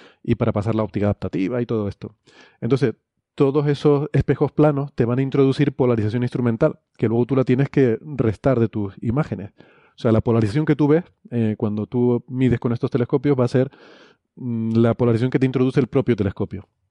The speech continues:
Entonces tienes que quitársela para ver la que había ahí originariamente donde sea que tú estés observando. El problema además se agrava porque según el telescopio va girando, porque tiene que ir siguiendo al Sol o lo que sea,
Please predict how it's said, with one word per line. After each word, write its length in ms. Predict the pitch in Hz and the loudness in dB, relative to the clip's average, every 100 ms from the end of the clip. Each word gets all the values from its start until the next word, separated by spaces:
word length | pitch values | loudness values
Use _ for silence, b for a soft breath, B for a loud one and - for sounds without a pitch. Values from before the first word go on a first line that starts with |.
| _ | _
Entonces 160 | 123 107 | -10 -4
tienes 160 | 123 123 | -2 0
que 140 | 127 | -2
quitársela 440 | 131 147 139 143 170 | -2 -4 0 -2 0
para 180 | 107 | 0
ver 240 | 104 117 160 b b b _ | 2 0 -2 b b b _
la 220 | 139 107 | -4 -2
que 80 | 104 | 0
había 200 | 104 110 | 2 2
ahí 200 | 110 113 | 4 2
originariamente 640 | 113 110 110 113 113 117 131 | 0 0 0 2 0 -2 -2
donde 180 | 117 | -2
sea 140 | 101 107 | -2 -2
que 80 | 110 | -2
tú 60 | |
estés 180 | 110 107 | -4 -6
observando. 480 | 98 104 95 90 95 _ b b b b b b b b _ _ | -6 -6 -6 -8 -16 _ b b b b b b b b _ _
El 160 | 139 | 2
problema 340 | 131 123 139 160 | 4 2 4 2
además 300 | 160 170 165 | 2 0 0
se 160 | 131 | 0
agrava 380 | 120 139 151 151 | 0 2 2 0
porque 500 | - 147 135 156 151 - | 0 0 2 2 2 -4
según 460 | - 117 117 139 | -2 -2 0 0
el 360 | 143 143 143 139 | 2 4 4 2
telescopio 420 | 143 135 151 113 | 0 0 -2 0
va 80 | 117 | 0
girando, 460 | - 131 156 147 170 | 2 2 2 -2 -4
porque 240 | 113 104 | -4 -2
tiene 160 | 107 110 | -2 0
que 80 | |
ir 80 | 113 | 0
siguiendo 300 | 123 117 117 | 2 2 2
al 60 | 110 | 0
Sol 240 | - 147 | 0 0
o 60 | 113 | -2
lo 100 | 110 | -4
que 80 | 120 | 0
sea, 240 | 143 | 0